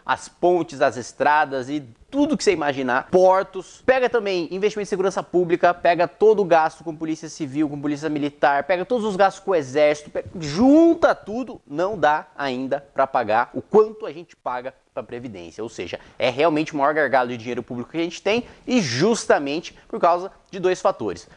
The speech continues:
Primeiro fator é um fator muito simples. Você aí pensa aí no seu avô. Muito provavelmente seu avô teve mais de quatro, cinco, seis, sete,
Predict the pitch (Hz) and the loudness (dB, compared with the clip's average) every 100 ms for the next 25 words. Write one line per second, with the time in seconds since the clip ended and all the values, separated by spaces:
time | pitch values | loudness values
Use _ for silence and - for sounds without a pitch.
0 | _ 254 269 277 262 - 247 262 - 208 | _ 2 2 4 0 2 2 2 -4 -8
1 | 220 208 214 226 - 156 101 - - - | -4 0 0 -2 -6 -6 -6 -10 -20 0
2 | 160 - - 233 247 208 254 226 - 240 | 0 2 4 6 6 4 0 -4 -2 -2
3 | 226 214 208 202 - 190 185 175 175 165 | 0 2 2 0 0 4 6 6 4 2
4 | 127 123 95 101 131 226 247 202 175 214 | 2 -4 -6 -8 -8 -4 0 0 0 -4
5 | 220 180 131 190 196 196 190 175 151 175 | 0 2 2 0 2 0 2 0 2 0
6 | 160 156 143 143 - 147 143 - 139 139 | 0 0 2 2 -2 -10 -10 -6 -6 -4
7 | - 135 | -4 -4